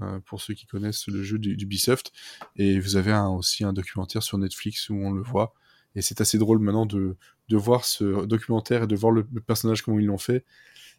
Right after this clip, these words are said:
et à quel point, en fait, il, il a compris le personnage, euh, parce qu'ils ont un peu vu, justement, les studios, euh, d'Ubisoft.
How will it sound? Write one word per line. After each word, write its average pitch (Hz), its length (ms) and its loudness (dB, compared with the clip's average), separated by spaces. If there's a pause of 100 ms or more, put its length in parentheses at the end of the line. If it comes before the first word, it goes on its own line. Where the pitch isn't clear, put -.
et 104 140 2
à 104 140 2
quel 104 180 0
point, 117 220 0
en 110 40 2
fait, - 260 -4
il, 98 600 -4 (400)
il 101 140 -2
a 98 40 -2
compris - 400 -2
le 117 60 -2
personnage, 110 760 2
euh, 95 320 0
parce - 140 -8
qu'ils 101 200 -2
ont 95 180 -2
un 92 60 -4
peu 117 160 0
vu, 110 400 -2
justement, 104 320 -4
les 98 140 -2
studios, 104 480 -2
euh, 98 320 -4
d'Ubisoft. 104 600 -4